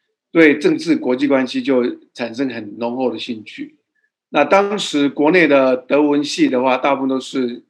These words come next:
辅仁大学、文化大学，哦，他们都是文学路线、翻译路线。那淡江的欧洲研究所是政治路线，啊，所以说我当然就是选择去报考淡江，淡江大学欧洲研究所硕士班。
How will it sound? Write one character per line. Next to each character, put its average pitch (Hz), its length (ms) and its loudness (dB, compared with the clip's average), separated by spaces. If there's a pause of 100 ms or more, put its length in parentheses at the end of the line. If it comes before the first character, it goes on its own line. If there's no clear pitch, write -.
(180)
辅 127 120 -6
仁 139 160 -2
大 160 200 4
学、 127 220 -4
文 131 200 -4
化 147 120 0
大 131 240 -2
学， 123 380 -14 (460)
哦， 127 120 -10
他 147 140 -2
们 139 60 -2
都 143 100 0
是 139 140 -6
文 135 180 -4
学 123 160 -2
路 123 180 -4
线、 117 240 -6
翻 131 240 -4
译 127 60 -4
路 120 180 -8
线。 131 300 -12 (540)
那 147 320 2
淡 170 200 2
江 170 200 2
的 151 100 4
欧 156 220 2
洲 160 120 2
研 139 200 0
究 139 180 0
所 110 180 -18
是 123 140 -16
政 120 240 -8
治 120 100 -10
路 110 200 -8
线， - 240 -12 (420)
啊， 123 140 -10
所 151 120 -2
以 151 40 0
说 147 180 0
我 123 140 -2
当 139 160 0
然 123 100 -2
就 127 80 -4
是 135 80 -2
选 110 260 -10
择 135 320 -14 (300)
去 139 220 -2
报 139 280 0
考 123 380 -10
淡 139 160 -4
江， 127 300 -4
淡 156 120 -2
江 143 160 -2
大 135 200 2
学 120 140 -10
欧 143 200 -2
洲 139 160 0
研 127 160 -4
究 131 160 -2
所 110 180 -16
硕 123 200 -8
士 113 160 -16
班。 - 260 -14